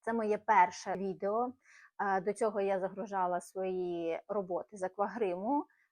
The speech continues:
е, маленькими шорцами. Зараз я вирішила з вами познайомитися і, е,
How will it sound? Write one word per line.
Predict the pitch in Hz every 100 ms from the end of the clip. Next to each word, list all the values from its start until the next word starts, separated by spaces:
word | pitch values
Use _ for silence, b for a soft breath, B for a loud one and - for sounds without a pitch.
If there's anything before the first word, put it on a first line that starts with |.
| -
е, | 196
маленькими | 190 196 180 170 -
шорцами. | 170 - 165 - 254 330 - _ B B B
Зараз | 208 294 311 226
я |
вирішила | 214 254 247 226 214
з | 196
вами | 214 202 185
познайомитися | 202 226 202 196 165 170 180 - 233 277 277 - -
і, | 254 277 285
е, | 294